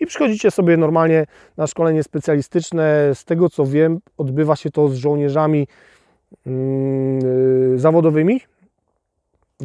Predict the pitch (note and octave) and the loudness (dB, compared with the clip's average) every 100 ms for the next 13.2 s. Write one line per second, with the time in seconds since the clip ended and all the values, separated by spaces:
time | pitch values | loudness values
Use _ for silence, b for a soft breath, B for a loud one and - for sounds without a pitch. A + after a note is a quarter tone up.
0 | C3+ C3+ C3+ D3+ D3+ - - - D3 D3 | -8 -4 0 0 0 -6 -20 -6 -4 0
1 | E3+ E3+ F3+ F3 D#3+ D#3+ E3 - D3+ D3+ | 2 4 4 2 0 0 0 0 -4 -6
2 | D3 D#3+ F3+ D#3+ D3 - - D3 C#3+ G3+ | -8 -6 -6 -4 -4 -6 -6 -4 0 2
3 | G#3+ G3+ - b b b b b _ A#3 | 4 2 -2 b b b b b _ -6
4 | A3 - F#3 E3+ G#3 - A2 - G2+ - | -4 0 -2 -2 -12 -20 -20 -20 -20 -20
5 | - D3+ - - F3 F3 E3+ D3+ D3+ D#3 | -20 -20 -8 0 0 2 2 2 -4 -8
6 | _ - G3 - F#3+ F#3 - - F3 E3+ | _ 2 2 2 -2 -2 -6 0 2 2
7 | F3 - D#3+ D#3 D#3 D#3+ D3+ b b b | 0 -2 0 2 2 -2 -4 b b b
8 | - D#3 E3+ E3 D#3 E3+ D3 C#3+ C#3+ E3+ | -2 0 2 0 -2 0 0 0 0 -2
9 | - G#3+ C4+ - _ _ _ _ E3+ F3+ | 0 2 0 -2 _ _ _ _ -2 2
10 | F#3 F#3 F#3+ - F3+ E3 D#3+ D#3+ E3 D#3 | 4 4 2 -2 0 4 4 2 0 -4
11 | D#3 E3 E3+ D#3 E3 E3 E3 D#3+ E3+ E3 | -2 -2 -2 -2 -2 -4 -6 -4 -4 -4
12 | D#3 D3 F3 - E3+ D#3+ E3 D#3+ D#3 D#3 | -4 0 -2 0 -4 -2 -2 -2 -4 -4
13 | D#3 | -4